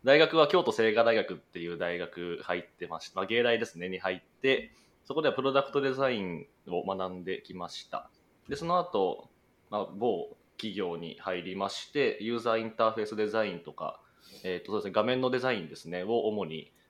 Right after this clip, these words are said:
業務として担当して、その後またプロダクトデザインの方に業務として戻ったりしていて、で、まあ、働きながら、えー、エクソリウムの活動もこの三人で始めてという感じですね。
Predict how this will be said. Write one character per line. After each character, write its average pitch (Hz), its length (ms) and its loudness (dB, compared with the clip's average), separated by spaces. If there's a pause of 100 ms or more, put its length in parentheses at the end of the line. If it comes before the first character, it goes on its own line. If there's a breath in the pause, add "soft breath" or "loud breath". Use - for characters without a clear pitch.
業 95 160 -2
務 78 140 -6
と - 80 -16
し - 20 -12
て 87 80 -12
担 85 260 -8
当 90 200 -8
し - 80 -12
て、 139 140 -2
そ 151 120 -2
の 170 100 2
後 131 140 0
ま 104 80 2
た 110 100 -2
プ 113 80 -6
ロ 117 80 0
ダ 117 100 2
ク - 80 -10
ト 117 60 -8
デ 113 80 -2
ザ 117 120 2
イ 98 40 0
ン 95 40 -6
の 87 60 -4
方 82 140 -6
に 78 80 -8
業 95 140 -2
務 87 100 -4
と - 80 -10
し - 60 -10
て 85 60 -10
戻 87 220 -8
っ - 60 -12 (100)
た 80 100 -8
り 78 120 -12
し - 100 -10
て 95 120 -8
い 90 100 -8
て、 - 420 -2 (520)
で、 - 360 -4 (160)
ま 147 100 2
あ、 135 40 0
働 135 280 4
き 139 80 -6
な 139 140 2
が 135 100 4
ら、 151 440 2
え 101 160 -2
ー、 - 20 0
エ 98 40 -2
ク - 80 -8
ソ 113 100 -2
リ 104 100 -2
ウ - 20 -2
ム 85 60 -6
の 82 80 -8
活 - 200 -8
動 82 120 -6
も 80 80 -10
こ 95 80 -8
の 95 60 -8
三 101 200 -4
人 101 160 -4
で 82 80 -8
始 85 260 -10
め 82 100 -8
て 82 140 -14
と 78 160 -14
い 73 100 -12
う 76 40 -14
感 76 180 -14
じ - 80 -20
で - 80 -20
す - 160 -20
ね。 104 220 -6